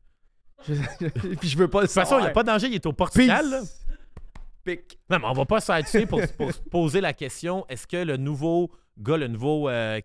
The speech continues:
Speaker 2: king de, de gangster, euh,
Speaker 1: Non, mais le pire, c'est qu'il y a plein d'anciens. Ben, plein, c'est pas vrai. Il y en a deux anciens rappers de quand je faisais du rap qui sont dans ces, euh,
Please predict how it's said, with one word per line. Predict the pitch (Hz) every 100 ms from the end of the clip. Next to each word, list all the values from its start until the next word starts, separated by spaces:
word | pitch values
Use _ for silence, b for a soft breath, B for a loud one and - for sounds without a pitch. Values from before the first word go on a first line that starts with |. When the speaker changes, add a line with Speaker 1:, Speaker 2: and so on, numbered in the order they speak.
| -
Speaker 2:
king | 160 165 147
de, | 127 113
de | 113
gangster, | 107 113 117 113 - 151
euh, | 151 147 131 113 107 104 104 101
Speaker 1:
Non, | 156
mais | 180
le | 160
pire, | 160 196
c'est | 147
qu'il | 143
y |
a |
plein | 147 185
d'anciens. | 151 127 120
Ben, | 113
plein, | 104 113
c'est | -
pas | 190
vrai. | 127
Il | 139
y |
en | 127
a | 127
deux | 147 147
anciens | 123 151
rappers | 131 117 135 139
de |
quand | 123 123
je | -
faisais | 123 127
du | 113
rap | 139 -
qui | -
sont | 131
dans | 123 123
ces, | - 117 113
euh, | 110 95